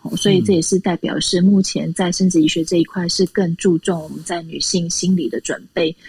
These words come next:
跟在心理上的调试，跟，呃，伴侣之间的相处。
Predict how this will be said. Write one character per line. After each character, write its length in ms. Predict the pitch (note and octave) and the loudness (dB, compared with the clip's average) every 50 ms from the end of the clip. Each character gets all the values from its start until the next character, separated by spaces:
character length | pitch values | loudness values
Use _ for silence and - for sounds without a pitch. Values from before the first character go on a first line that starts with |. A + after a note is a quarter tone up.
| - - - | -20 -18 -4
跟 380 | - - G3 F#3 F3+ F#3 F#3 F3+ | 0 2 4 4 6 6 4 4
在 160 | - F#3+ F#3 | 2 2 0
心 220 | F3 - G3 F#3+ F3 | 2 4 4 4 4
理 80 | D#3 | 4
上 180 | - - E3+ D#3 | 2 0 -2 -2
的 100 | C#3 D3 | -4 -4
调 280 | - - - G#2+ B2 C#3 | -4 -6 -6 -4 -4 -4
试， 400 | - - - - - E3+ - - - | -4 -4 -2 0 0 0 -2 -2 -4
跟， 360 | - - E3+ E3 E3+ F3 E3+ E3+ - - - - - | -2 -2 0 0 2 0 0 0 -4 -8 -20 -16 -10
呃， 140 | - E3 D3+ | -6 -6 -4
伴 220 | - - G#3 F#3+ E3 | -2 -2 0 0 2
侣 80 | D3+ | 2
之 140 | C#3 D3 E3+ | 2 2 2
间 140 | E3+ E3 D#3+ | 2 2 2
的 60 | D#3 | 0
相 320 | D#3 - - D#3 D#3 D#3+ E3+ | -2 -2 -2 -2 -2 -2 -2
处。 280 | - - - - - | -2 -2 -4 -6 -8